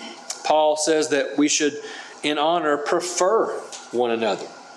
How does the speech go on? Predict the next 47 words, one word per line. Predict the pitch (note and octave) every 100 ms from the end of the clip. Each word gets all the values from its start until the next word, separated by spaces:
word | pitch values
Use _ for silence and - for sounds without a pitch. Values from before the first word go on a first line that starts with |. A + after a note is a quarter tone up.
| - - - - - -
And | -
I | C#3+
think | F#3 F#3
there |
are | C3+
several | F#3 F3+ D3
ways | D3 D3 B2+
that | B2
you | C#3+
could | B2+
interpret | A2+ F3 F3+ D#3+ -
that, | G#2 B2+
and, | A2+ - - -
and | C#3+
all | G3 D#3
of | B2+
them | A#2
are, | A2+ A#2
are | A#2+
valid. | A2+ C3+ B2+ G#2 A2+ - - - -
We | C#3+
should | D3 E3 -
prefer | - - - C#3+ D#3
the | D3
company | - C#3+ C#3+ E3 F#3 F3+ - - -
of | C#3 -
Christians | E3+ D#3+ F3 G3+ -
over | B2+ B2+
non-Christians | B2 B2 C3 D3 C#3+ - G3 - - -
because | C3 D#3 D#3+ - - -
of | C3
what | E3
we | E3
have | D3 D3 D3+
in | C#3+
common, | D3 D3 F3 G3+
because | - A#2
of | B2+
our | B2
fellowship | - C#3+ C#3+ C#3 - C3+ -
in | B2+
Christ. | - C3+ D#3+ F3+ - - - - - - - - - - -
We | C#3+
should | F3 - E3+ E3
allow | C#3+ D3 D3+ F3 F3+
others | D#3 E3+ F3+ E3 -
to | - D3